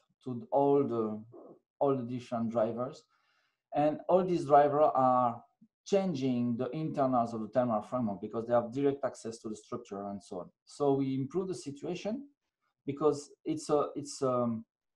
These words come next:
an obstacle for us to do improvement in the thermal framework, as every driver are doing some crappy things with the internals. So we have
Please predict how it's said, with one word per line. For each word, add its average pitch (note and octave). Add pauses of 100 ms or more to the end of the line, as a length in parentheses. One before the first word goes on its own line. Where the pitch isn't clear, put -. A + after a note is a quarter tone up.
(220)
an C#3+
obstacle D#3+ (380)
for B2+
us - (380)
to C#3+
do E3
improvement C#3+
in C3
the A#2+
thermal B2+
framework, C#3 (380)
as C#3+ (260)
every E3+ (600)
driver B2+ (220)
are B2+
doing C#3+
some C#3 (480)
crappy D3+
things A#2 (420)
with C3
the A#2
internals. A2 (100)
So -
we C#3
have C#3